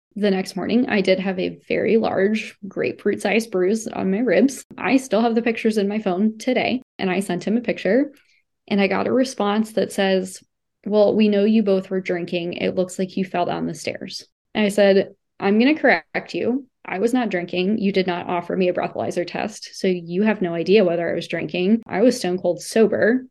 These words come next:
You didn't breathalyze my attacker, who you noted you could smell alcohol on, and you are not believing a survivor. That is not from falling down a set of stairs. I'm a nurse."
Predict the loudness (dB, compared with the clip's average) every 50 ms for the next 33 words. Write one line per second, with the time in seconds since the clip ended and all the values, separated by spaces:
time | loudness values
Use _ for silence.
0 | _ -4 -2 -2 -2 0 4 4 4 6 4 2 0 0 -2 -2 -2 -2 -2 0
1 | -2 -2 -2 -4 -6 -6 -6 -8 -8 -6 -4 -4 -4 -4 -4 -4 -2 -2 -2 -4
2 | -6 -10 _ _ 2 4 4 4 2 -2 -4 -2 0 0 2 2 4 6 6 6
3 | 6 4 2 0 -4 -4 -6 -6 -6 -6 -4 -4 -4 -2 -2 -2 -2 -2 -2 -4
4 | -4 -2 -2 -2 -2 -4 -6 -6 -4 0 2 2 2 2 0 -6 _ _ _ _
5 | _ _ _ _ -2 0 2 2 2 0 0 -2 -6 -10 _ -8 -2 0 2 4
6 | 6 6 6 4 2 2 0 0 0 0 0 -2 -4 -6 -8 -8 -6 -6 -4 -4
7 | -4 -4 -4 -4 -6 -6 -6 -8 -12 _ _ _ _ _ -2 0 2 2 2 2
8 | 2 2 2 2 0 -2 -4 -4 -2 -2 0 0 0 0 0 0 0 0 -2 -4
9 | -4 -4 -2 -2 -2 -4 -2 -2 -2 0 0 -2 -4 -4 -4 -4 -2 -2 -2 -4
10 | -4 -6 -6 -8 -8 -10 -10 -12 -14